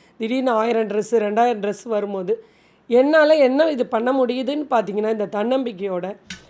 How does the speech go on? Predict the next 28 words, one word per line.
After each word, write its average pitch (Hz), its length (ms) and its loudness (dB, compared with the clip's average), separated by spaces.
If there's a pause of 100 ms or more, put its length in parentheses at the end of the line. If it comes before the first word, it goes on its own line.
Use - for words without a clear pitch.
(260)
நான் 240 260 4
வந்து 262 360 -2 (400)
இங்க 220 240 0
உள்ள 262 220 0
லேடீஸ் 240 360 4
எல்லாருக்குமே 214 720 0 (100)
நான் 214 120 -2
சொல்லி 233 280 -4
கொடுத்து, 262 460 -4 (480)
ஆ, 208 300 0
கடை 214 420 0
திறந்த 247 320 0
எல்லா 226 260 4
லேடீஸ்க்குமே 240 800 -2 (440)
நான் 247 140 2
வந்து 240 240 2
வேலையை 262 500 2
பிரிச்சு 330 380 -2
கொடுக்குறேன். 175 340 -6 (280)
அதன் 294 380 4
மூலமா 262 420 2
என்னால 226 340 2
என்ன 240 360 2
ஆகுதுன்னா, 220 380 -2
என்னோட 202 280 -2
வேலை 240 320 0
சீக்கிரமா 269 560 -2
முடியுது. 202 400 -4